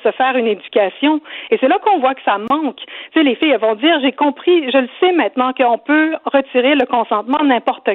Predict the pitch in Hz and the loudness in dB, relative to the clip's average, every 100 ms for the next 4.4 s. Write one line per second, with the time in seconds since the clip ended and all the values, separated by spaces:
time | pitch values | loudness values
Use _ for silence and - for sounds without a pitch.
0 | - 254 247 - - 226 - - 220 254 | -2 -4 -6 -14 -6 -6 -2 -2 0 2
1 | 392 466 262 - 320 403 330 254 - 220 | 2 2 0 0 0 2 2 0 -2 -2
2 | 247 240 - 359 381 247 247 233 - 320 | -2 -6 -4 -4 0 -2 0 -2 -2 -2
3 | 370 370 240 214 208 339 392 262 - 247 | -2 0 -2 0 0 -2 -2 -2 0 -2
4 | - 370 359 285 | 0 -2 0 0